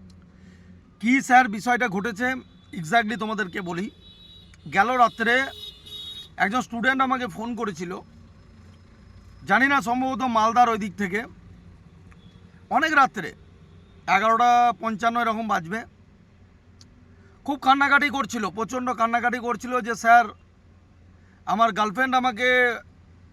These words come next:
ব্রেক আপ করেছে অনেক দিন আগে এই বেকারত্বর কারণে।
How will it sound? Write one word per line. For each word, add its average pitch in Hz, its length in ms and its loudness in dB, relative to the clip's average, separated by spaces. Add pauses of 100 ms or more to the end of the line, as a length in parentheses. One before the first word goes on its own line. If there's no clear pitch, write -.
(920)
ব্রেক 180 300 -2
আপ 247 100 4
করেছে 247 360 -4
অনেক 226 200 -4
দিন 233 120 -6
আগে 220 380 -2 (1400)
এই 254 160 0
বেকারত্বর 247 580 4
কারণে। 196 420 -4